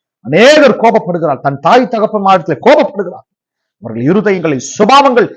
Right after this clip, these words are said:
இயேசுவின் நாமத்தினால் மாற்றப்படும். எல்லா கோபத்தின் ஆவிகளும் வெளியேறட்டும் இயேசுவின் நாமத்தினால். இன்றைக்கே ஒரு புதிய விடுதலை, சமாதானம் குடும்பங்களில், சொந்த வாழ்க்கையில்,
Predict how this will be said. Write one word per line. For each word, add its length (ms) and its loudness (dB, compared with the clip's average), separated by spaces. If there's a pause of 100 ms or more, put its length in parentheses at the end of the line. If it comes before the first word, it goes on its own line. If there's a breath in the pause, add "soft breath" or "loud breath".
(140)
இயேசுவின் 920 0 (320)
நாமத்தினால் 760 -4 (320)
மாற்றப்படும். 600 -6 (880)
எல்லா 420 -2
கோபத்தின் 440 0
ஆவிகளும் 400 -2 (460)
வெளியேறட்டும் 600 0 (120)
இயேசுவின் 600 -10 (200)
நாமத்தினால். 760 -4
இன்றைக்கே 520 -4 (380)
ஒரு 260 -18
புதிய 320 -4
விடுதலை, 460 0
சமாதானம் 720 0 (400)
குடும்பங்களில், 680 -8
சொந்த 500 -2
வாழ்க்கையில், 520 -4